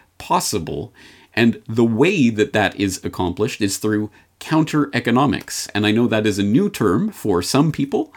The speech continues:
If so, I would suggest that you look back through my archives on my discussions about agorism and counter economics in the context of Samuel E. Konkin the third. I will put a link into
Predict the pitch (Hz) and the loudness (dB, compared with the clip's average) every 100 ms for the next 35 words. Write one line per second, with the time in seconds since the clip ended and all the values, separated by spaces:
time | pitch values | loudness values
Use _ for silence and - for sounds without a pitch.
0 | - - _ - 165 - - 104 139 277 | -20 -20 _ -2 0 0 0 2 2 0
1 | 117 113 117 - 113 135 143 147 - 123 | -2 0 0 -2 -2 0 0 -2 0 0
2 | 113 110 - 101 101 - - 107 98 87 | 0 -2 -2 -2 -2 -6 -4 0 0 2
3 | 92 90 95 92 151 - 98 98 95 92 | 0 0 0 -2 -2 -2 0 0 0 0
4 | 92 98 - 95 107 101 90 92 92 - | -2 -4 -4 -2 -2 -4 -2 0 -2 -6
5 | - - _ _ _ 110 123 208 127 82 | -20 -20 _ _ _ 0 4 4 4 2
6 | 71 73 110 _ _ 92 92 90 - 107 | -2 -6 -10 _ _ 2 2 0 -2 -4
7 | 95 98 92 87 82 78 127 - - - | -2 -2 -2 -2 -2 -2 -4 -6 -6 -2
8 | 95 90 92 87 - - 85 - 85 85 | -2 -2 -2 -4 -4 -4 -2 0 0 2
9 | 82 - 95 90 92 87 85 80 - 90 | 0 0 -4 0 -2 0 0 -2 -2 0
10 | 85 127 - 101 107 107 - 123 - - | 0 0 -2 -4 -2 -2 0 0 -4 -20
11 | - - - 135 165 196 - 135 120 - | -20 -18 -2 2 2 2 0 0 0 2
12 | 107 92 | 2 2